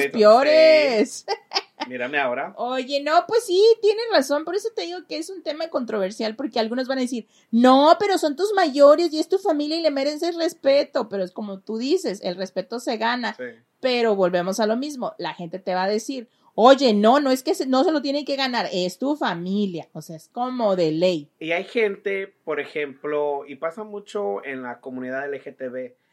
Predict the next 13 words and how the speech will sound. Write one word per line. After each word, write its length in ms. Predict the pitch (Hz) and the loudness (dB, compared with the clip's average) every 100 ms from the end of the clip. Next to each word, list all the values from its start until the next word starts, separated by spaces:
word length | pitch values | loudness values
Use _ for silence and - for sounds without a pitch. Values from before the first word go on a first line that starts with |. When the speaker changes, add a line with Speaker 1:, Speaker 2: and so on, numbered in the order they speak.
| _ _ | _ _
Speaker 1:
que 140 | - 135 | -10 -8
los 220 | 131 131 | -8 -8
familiares 600 | 131 131 131 135 151 151 | -8 -6 -4 -2 -2 -6
no 140 | 151 143 | -10 -16
quisieron 500 | 151 - 143 147 147 | -14 -6 -4 -4 -6
a 120 | 131 | -6
alguien 220 | 135 135 | -8 -12
por 160 | 120 - | -16 -16
ser 220 | 131 120 | -14 -8
gay. 360 | 139 147 196 _ _ _ - | -6 -6 -8 _ _ _ -18
Entonces, 320 | 139 151 156 | -12 -10 -8
¿qué 140 | 170 | -8
pasa? 500 | 160 156 151 127 113 | -2 -2 -2 -6 -14